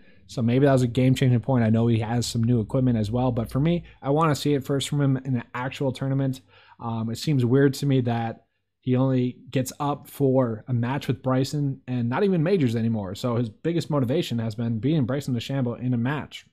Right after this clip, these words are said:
a charity match at that. So I don't know. I wanna see it from Brooks on a tournament, so I'm gonna be fading him. Stewart Cink, don't really expect it from him this week. Kinda touched on why, bad weather. But we can see all these guys rank out pretty bad, especially compared to someone that's a top ten pick.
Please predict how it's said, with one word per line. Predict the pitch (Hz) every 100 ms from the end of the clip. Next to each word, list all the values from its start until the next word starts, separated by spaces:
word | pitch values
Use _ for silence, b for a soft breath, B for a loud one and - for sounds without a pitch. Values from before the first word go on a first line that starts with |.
| _ _ _ _
a | 120
charity | 185 220 123
match | 98 95
at | 95 113
that. | 110 -
So | - 107 - B B B B -
I |
don't | 160
know. | 113 113
I |
wanna | 131 180 196
see | - 165
it | 160
from | - 147 127
Brooks | 113 123 123 - - _ 117 113 117 _ _ _ _
on | 123 131
a |
tournament, | 123 - 123 120 127
so | 123 113 -
I'm | 135
gonna | 139
be | 131
fading | 135 131 120
him. | 135 131 B
Stewart | - - 165
Cink, | 156 151 139
don't | 147
really | 143 135
expect | 131 131 127
it | 123
from | 131
him | 127 131
this | 127 -
week. | 123 - - b -
Kinda | 120 117
touched | 127 -
on | 120 120
why, | 117 123
bad | 113 117
weather. | 113 113 110 B B
But | 139
we | 156
can | 165
see | 147
all | 107 175
these | 220
guys | 131 147 104
rank | 143 143
out | 113
pretty | - 131 170 175
bad, | 101 110 117 107 98 - _ _ _ _ _ _ _ _ _
especially | 120 147 131 131
compared | 127 127 120
to |
someone | - 123
that's | 110 110
a |
top | 104 101 101
ten | 95
pick. | -